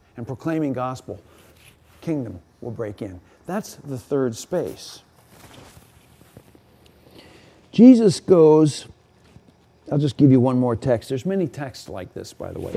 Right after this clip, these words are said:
But Jesus models this discipline of the third half circle. He visits the homes of publicans and sinners all the time, is always eating with them, and always aggravating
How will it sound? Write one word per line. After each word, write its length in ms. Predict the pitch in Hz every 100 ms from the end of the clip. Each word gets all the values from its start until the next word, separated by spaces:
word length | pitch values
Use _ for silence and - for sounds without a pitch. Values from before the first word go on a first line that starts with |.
| - - - -
But 200 | - 131
Jesus 360 | 202 233 190 -
models 500 | 123 131 131 107 95
this 300 | 98 - -
discipline 520 | 104 92 92 104 104
of 160 | 101 90
the 140 | 92
third 520 | 82 113 107 104 98
half 340 | 92 110 87 -
circle. 400 | - 82 - - _ _ _ _ _ _ - _ _ _ _ _ _ _
He 180 | - 247
visits 440 | 190 226 196 190 -
the 140 | 143
homes 460 | 139 151 156 143 -
of 280 | 160 117
publicans 560 | - 147 151 143 139 117
and 140 | 131
sinners 500 | 120 - 143 127 113 -
all 240 | 147 147
the 120 | 127 101
time, 440 | 104 90 90 90 _ -
is 180 | 147
always 480 | - 175 202 190 135
eating 340 | - 127 110 107
with 160 | 98
them, 220 | 95 98 - _ _ -
and 160 | 135
always 360 | 143 190 185 120
aggravating 720 | 120 123 117 98 92 90 90